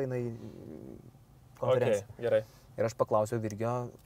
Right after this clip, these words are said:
Speaker 1: dėl asmeninio ryšio, jis gavo ant keturiasdešimt taškų, man atrodo. „Kas čia per šūdas, treneri?“ Nu ir tipo, vietoj jūsų, <laughs> jūsų komentaras apie rungtynę,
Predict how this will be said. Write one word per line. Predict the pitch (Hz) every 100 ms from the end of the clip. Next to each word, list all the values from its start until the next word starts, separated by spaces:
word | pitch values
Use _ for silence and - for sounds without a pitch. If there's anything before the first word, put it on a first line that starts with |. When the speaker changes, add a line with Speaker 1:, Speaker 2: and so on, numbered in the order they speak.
| -
Speaker 1:
dėl | 120 120
asmeninio | 117 131 202 185
ryšio, | 151 170 131
jis | 117
gavo | 143 165
ant | 143
keturiasdešimt | 143 143 131 131 131
taškų, | 117 127
man | 120 113
atrodo. | 107 101 - - - -
„Kas | - -
čia | 165
per | 185
šūdas, | 262 196 110
treneri?“ | 123 117 104 - -
Nu | 262
ir | 330
tipo, | 247 196 165 - -
vietoj | 160 165 165 165
jūsų, | - - 196
<laughs> | - -
jūsų | 214 -
komentaras | 180 165 156 147 135
apie | 131 139
rungtynę, | 147 139 110